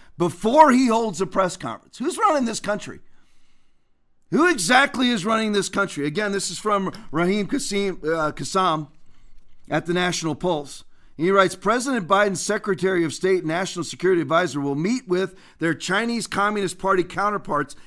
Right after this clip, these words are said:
in person in Alaska, according to reports."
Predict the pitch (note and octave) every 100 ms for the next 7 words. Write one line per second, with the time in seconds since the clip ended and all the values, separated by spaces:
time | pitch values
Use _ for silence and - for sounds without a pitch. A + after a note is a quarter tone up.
0 | - - D4 D4 G3+ A3+ G3+ F3+ E3 C3
1 | - - - C#4+ C#4+ B3 G#3+ F#3+ - D#3+
2 | D3 - - F3+ D#3+ A3 A3+ G#3 F#3 F3
3 | - F3+ C#3 -